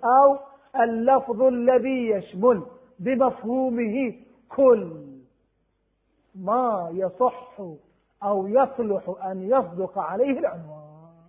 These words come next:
كلفظ عالم، كلفظ سيد، كلفظ فقير، كلفظ إلى آخره. إذا واحد قال: "أكرم كل السادة"، أو لا، "احترم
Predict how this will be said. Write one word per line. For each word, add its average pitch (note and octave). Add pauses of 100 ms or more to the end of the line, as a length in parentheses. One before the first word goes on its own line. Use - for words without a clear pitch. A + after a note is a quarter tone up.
(1200)
كلفظ A3+
عالم، G#3 (720)
كلفظ F#3+ (120)
سيد، G#3 (380)
كلفظ G3+
فقير، G#3+ (500)
كلفظ F4+
إلى C4+
آخره. D#3 (1900)
إذا G#3+
واحد G3
قال: B3+ (440)
"أكرم B3+
كل C4
السادة"، F3+ (1500)
أو C#4
لا، D4+
"احترم F#3